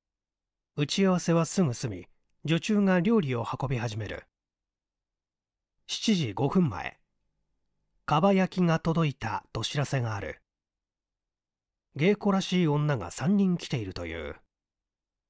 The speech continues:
二十分経つと四人が立ち上がる。すっかり暮れている。曇っているので暗い。二郎が先になって街道を左へ折れ、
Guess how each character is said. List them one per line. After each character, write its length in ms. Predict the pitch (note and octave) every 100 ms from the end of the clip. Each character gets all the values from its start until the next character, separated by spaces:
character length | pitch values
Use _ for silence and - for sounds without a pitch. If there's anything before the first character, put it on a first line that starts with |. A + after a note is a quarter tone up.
| _ _ _ _ _ _ _ C#3
二 140 | D#3+
十 120 | G3
分 360 | - - C#3+ C3
経 180 | C3+ -
つ 80 |
と 220 | - F2 F#2
四 180 | A#2 D3+
人 200 | F3+ G#2+
が 180 | D#2 -
立 200 | A2+ -
ち 60 |
上 80 | A2
が 80 | G2
る。 200 | F2 - _ _ _ _ _ _ _ _ _ _ _ _ _ _ _ _
す 180 | - -
っ 60 | _ -
か 140 | D3
り 180 | C3 A#2+
暮 180 | - B2+
れ 80 | B2
て 140 | A#2+
い 60 | A2
る。 220 | G#2 - _ _ _ _ _ _ _ _ _ _ -
曇 220 | F3 G#3+
っ 140 | -
て 180 | - E3
い 40 | D#3
る 100 | D3
の 100 | G#2
で 180 | D2+ -
暗 260 | - A#2
い。 200 | A2+ F2+ _ _ _ _ _ _ _ _ _ _ _ _ _ _ _
二 140 | F3 A#3
郎 180 | G#3+
が 160 | F3 D#3+
先 260 | E3 D3+ F#3+
に 80 |
な 100 | F3+
っ 80 | E3+
て 220 | - G2
街 220 | F#2+ C#3 E3+
道 220 | D#3 C#3+
を 120 | C3+
左 360 | - C#3+ C#3 B2+
へ 60 |
折 180 | A#2 G2+
れ、 160 | D#2